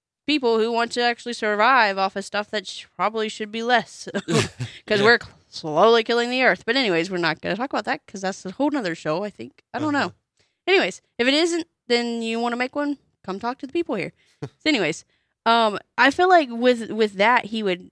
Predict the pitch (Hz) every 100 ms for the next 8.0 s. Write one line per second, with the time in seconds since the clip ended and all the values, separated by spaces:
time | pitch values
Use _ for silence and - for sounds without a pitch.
0 | - 196 220 220 185 - - 180 - 190
1 | 196 196 196 180 175 170 165 190 170 156
2 | 156 - 147 190 - 180 165 175 185 185
3 | 196 196 185 170 170 247 440 _ _ _
4 | _ _ _ - 208 247 262 294 294 277
5 | - _ _ _ _ _ _ _ _ _
6 | _ _ - 269 - 480 - 370 233 233
7 | 240 240 214 208 190 185 - 208 170 160